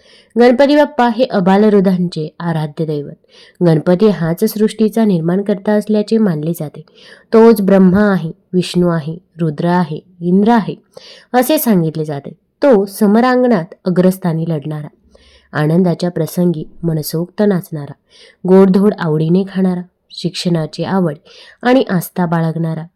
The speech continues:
असा सर्वांना आदर्श वाटणारा असा देव आहे.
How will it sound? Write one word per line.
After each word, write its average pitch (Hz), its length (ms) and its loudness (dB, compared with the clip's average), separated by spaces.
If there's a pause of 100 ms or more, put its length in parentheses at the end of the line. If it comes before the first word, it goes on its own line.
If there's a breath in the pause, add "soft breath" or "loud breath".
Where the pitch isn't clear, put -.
(220)
असा 190 260 -4
सर्वांना 190 640 2
आदर्श 160 400 -6
वाटणारा 175 460 -4 (600 soft breath)
असा 233 240 0
देव 170 220 0
आहे. 143 240 -10